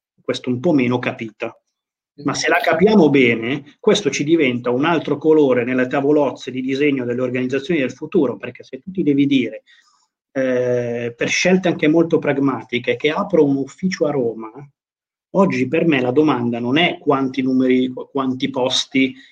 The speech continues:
a sedere io devo predisporre in quell'ufficio, ma piuttosto come creo un ufficio che consenta, tra tecnologie e spazi fisici, di consentire alle persone che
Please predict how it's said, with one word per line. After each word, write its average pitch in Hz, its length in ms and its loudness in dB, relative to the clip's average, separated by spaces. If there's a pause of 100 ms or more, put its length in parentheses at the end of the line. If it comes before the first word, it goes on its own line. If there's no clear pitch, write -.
(140)
a 113 100 -2
sedere 135 480 4
io 131 140 6
devo 127 260 4
predisporre 123 840 0
in 127 160 -2
quell'ufficio, 120 640 -6
ma 120 120 -8
piuttosto 143 600 -2 (360)
come 135 380 4
creo 147 280 2
un 135 60 2
ufficio 185 420 0
che 143 100 -2
consenta, 127 920 -4 (680)
tra 143 340 -2
tecnologie 135 800 2
e 120 80 2
spazi - 460 -4
fisici, 165 480 -2
di 139 100 -2
consentire 160 640 0
alle 127 180 0
persone 143 420 0
che 135 280 0